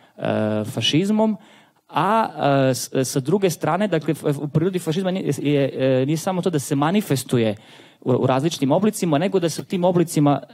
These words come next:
i sam sebe negira, tako kažem. Dakle, fašizam ima i tu isto karakteristiku da samog sebe ne izražava kao fašizam i tu, recimo, za tu temu je relevantan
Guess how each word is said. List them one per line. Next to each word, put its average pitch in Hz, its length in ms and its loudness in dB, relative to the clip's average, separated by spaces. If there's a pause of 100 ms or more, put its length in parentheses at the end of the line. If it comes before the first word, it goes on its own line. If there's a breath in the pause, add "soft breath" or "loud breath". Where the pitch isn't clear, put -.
(180)
i - 60 -6
sam 170 280 -2
sebe 151 280 0
negira, 123 380 0
tako 113 180 0
kažem. 107 400 -2
Dakle, 127 300 0 (400 loud breath)
fašizam 180 720 2
ima 156 200 2
i 156 120 -2
tu 160 200 4
isto 156 200 0
karakteristiku 131 680 -2
da 127 100 -2
samog 143 340 -2
sebe 147 300 0
ne 139 260 2 (120)
izražava 131 840 2
kao 123 200 0
fašizam 120 520 -2
i 110 40 -4
tu, 131 140 -2
recimo, 131 340 2
za 123 80 2
tu 131 120 -2
temu 135 260 2
je 135 40 4
relevantan 131 540 0